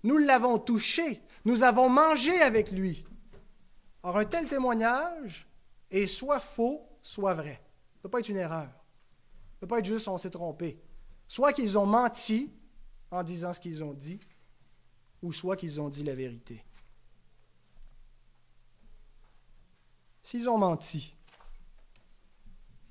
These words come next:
leur mensonge, c'est le plus beau mensonge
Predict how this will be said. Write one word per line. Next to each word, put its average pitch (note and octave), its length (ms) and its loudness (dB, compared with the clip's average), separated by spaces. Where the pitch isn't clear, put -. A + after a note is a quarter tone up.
leur D3+ 200 -4
mensonge, D#3+ 920 -6
c'est - 120 -12
le C#3+ 60 -10
plus F3 160 -6
beau F#3 160 2
mensonge D#3+ 920 -6